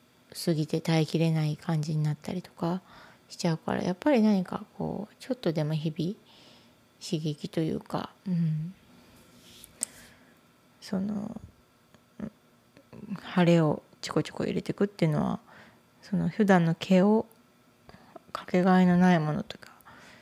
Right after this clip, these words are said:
どれだけ日常が、うん、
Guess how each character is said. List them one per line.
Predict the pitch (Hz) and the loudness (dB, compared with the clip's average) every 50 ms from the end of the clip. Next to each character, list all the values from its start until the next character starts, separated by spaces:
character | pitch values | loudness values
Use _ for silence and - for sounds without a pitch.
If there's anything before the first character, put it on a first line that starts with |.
| - _ _ _ _ | -20 _ _ _ _
ど | - 214 | -2 0
れ | 208 196 175 | 2 2 2
だ | 175 175 170 | 2 2 0
け | 160 - - - - | -2 -6 -10 -4 -2
日 | 180 165 165 - 175 156 | -2 -2 0 0 -2 -2
常 | 156 165 156 151 165 175 | 0 0 0 0 0 0
が、 | 180 175 175 202 - _ _ _ _ _ _ _ _ _ _ _ _ _ _ _ _ _ _ 190 | 0 0 0 -2 -4 _ _ _ _ _ _ _ _ _ _ _ _ _ _ _ _ _ _ 2
う | |
ん、 | 180 175 170 165 170 170 185 220 240 | 2 4 4 2 2 0 -2 -4 -6